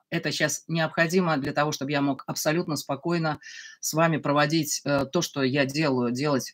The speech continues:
очень хороший музыкально-аналитический обзор, и чтобы ничто этому не мешало. А, так. Как же вас теперь называть? Э,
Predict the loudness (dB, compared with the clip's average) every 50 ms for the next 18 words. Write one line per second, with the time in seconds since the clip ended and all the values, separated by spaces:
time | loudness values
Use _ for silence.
0 | _ 4 4 4 6 2 0 0 0 0 0 -2 0 2 2 2 2 2 0 2
1 | 2 4 4 4 4 4 2 2 0 0 -2 -6 -6 -6 -8 -6 -6 -6 -2 -2
2 | -2 -2 0 0 0 0 0 0 -2 -6 -6 -4 -2 0 2 2 2 2 0 0
3 | 2 2 2 2 2 -4 -6 -4 -4 -2 0 0 0 0 0 0 0 2 4 4
4 | 4 4 4 2 -2 -6 _ _ _ _ _ _ _ _ _ _ _ _ _ _
5 | _ _ _ _ _ _ _ _ _ _ _ -12 -12 -12 _ _ _ -20 -20 -20
6 | -20 -20 -20 _ _ _ _ -6 -2 2 4 6 6 6 6 6 4 2 0 0
7 | 2 6 8 10 10 8 6 2 -6 -14 -14 -18 -20 _ _ _ _ _ _ _
8 | _ -20 -18 -18 -18 -4 _ 8 8 10 10 8 8 8 8 8 6 2 4 4
9 | 4 4 4 2 0 0 0 4 4 6 4 4 2 -2 -4 -2 -2 0 0 0
10 | -2